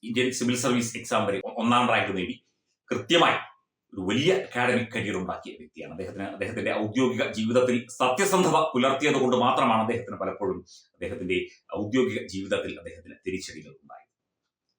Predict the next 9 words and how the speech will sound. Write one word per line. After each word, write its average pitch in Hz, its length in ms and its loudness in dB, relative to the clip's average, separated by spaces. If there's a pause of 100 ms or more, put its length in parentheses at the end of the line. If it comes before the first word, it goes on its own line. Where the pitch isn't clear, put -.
(120)
ഈ 95 60 -10
മനുഷ്യൻ 113 400 0 (180)
ഈ 92 60 -8
സന്ദേശം 117 420 -2
പറഞ്ഞു 107 280 0
കഴിഞ്ഞപ്പോൾ - 380 -4 (300)
സത്യം 98 280 -8
പറഞ്ഞാൽ 90 260 -4 (240)
അത് 92 160 -6